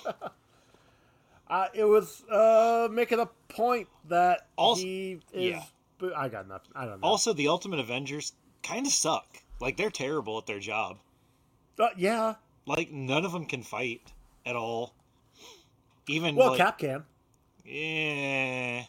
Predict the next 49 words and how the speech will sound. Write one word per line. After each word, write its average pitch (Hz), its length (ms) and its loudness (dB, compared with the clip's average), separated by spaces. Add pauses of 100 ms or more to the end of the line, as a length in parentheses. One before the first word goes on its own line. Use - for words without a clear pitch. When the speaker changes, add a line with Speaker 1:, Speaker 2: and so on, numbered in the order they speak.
Speaker 1:
But 170 220 6
he's 170 180 0
also 175 560 8
in 160 160 -2
the 156 60 0
point 170 320 2
where 151 260 4
he 156 220 2
is, 143 320 0 (220)
because 156 360 2
he 165 140 0
is, 143 360 0
um, 127 440 0 (400)
all 147 240 8
sad 143 340 0
and 139 60 -4
depressed 143 420 0
that 123 220 -8 (420)
everybody 135 360 0
he 135 100 -2
knows 127 400 0
is 107 120 -12
dead. 120 460 -2 (460)
Uh, 120 420 -4
like, 135 200 -2
in 147 80 -4
the 151 60 2
very 165 220 4
beginning, 143 480 0
he 143 180 2
is 127 200 -2 (220)
running 147 360 2
into 151 260 0
a 139 60 2
mission 147 320 0
and 123 160 -12
getting 131 220 -2
shot 156 340 0
left 147 180 -4
and 123 80 -12
right 139 380 2
and 123 200 -8
just 135 220 -6
doesn't 131 380 -4
care. 123 360 -2 (920)
So, 123 360 -2
like, 123 200 -8
he 147 180 2
is, 131 300 0